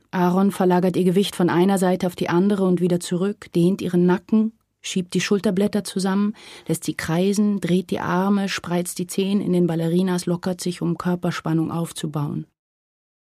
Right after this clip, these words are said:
Ohne dass es ihr bewusst ist, fasst sie an die Narbe auf ihrem linken Schlüsselbein. Nicht ihre einzige, aber die eine. Nico sagt, „Ich kenne ein tolles Restaurant am Park Güell.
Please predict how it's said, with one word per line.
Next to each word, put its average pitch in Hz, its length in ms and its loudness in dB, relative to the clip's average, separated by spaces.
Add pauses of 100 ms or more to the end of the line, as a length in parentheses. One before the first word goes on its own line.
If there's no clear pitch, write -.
(560)
Ohne 233 260 6
dass 214 180 2
es 208 120 -2
ihr 196 80 4
bewusst 190 520 0
ist, 190 160 -2
fasst - 280 -4
sie 190 100 -2
an 185 100 2
die 180 80 4
Narbe 180 400 2
auf 175 140 -4
ihrem 170 160 2
linken 175 340 0
Schlüsselbein. 170 800 -4 (1120)
Nicht 190 180 -2
ihre 208 160 2
einzige, 165 640 -2 (920)
aber 170 200 0
die 180 240 0
eine. 175 480 2 (1600)
Nico 220 300 6
sagt, 190 520 0 (460)
„Ich - 140 -2
kenne 180 180 6
ein 175 80 6
tolles 185 320 2
Restaurant 170 480 2
am 156 100 0
Park 156 240 0
Güell. 156 460 0